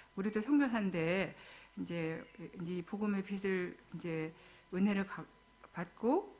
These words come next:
또 이제, 이제 빚을 갚아야 되는데 이제 어떤 삶을 살아야 되는가",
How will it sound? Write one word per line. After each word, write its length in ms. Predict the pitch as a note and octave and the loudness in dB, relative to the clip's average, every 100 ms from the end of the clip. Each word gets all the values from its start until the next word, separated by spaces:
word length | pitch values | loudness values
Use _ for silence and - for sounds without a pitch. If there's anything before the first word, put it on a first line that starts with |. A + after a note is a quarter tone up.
| - | -8
또 440 | F#3 E3 D#3 D#3 F3 | -4 -2 -2 -6 -6
이제, 400 | E3 E3 D#3 D#3 - - - - | -6 -2 -2 -4 -10 -20 -20 -14
이제 120 | E3 | -10
빚을 500 | - G#3 G3+ F3+ E3 - | -4 -2 0 0 -2 -6
갚아야 340 | E3+ G#3 F#3 | -8 -4 -2
되는데 520 | E3+ D#3+ E3+ F#3 E3 - - - - E3+ | 0 -2 -2 -2 -6 -10 -20 -20 -18 -12
이제 160 | E3+ | -6
어떤 380 | E3 G3 A#3 A3 | -4 0 0 2
삶을 260 | B3+ A#3+ A3+ | 6 6 4
살아야 300 | C4+ B3 G3+ | 2 2 2
되는가", 680 | F3+ E3+ D#3 D#3+ E3+ C#3+ | 0 0 0 2 0 -2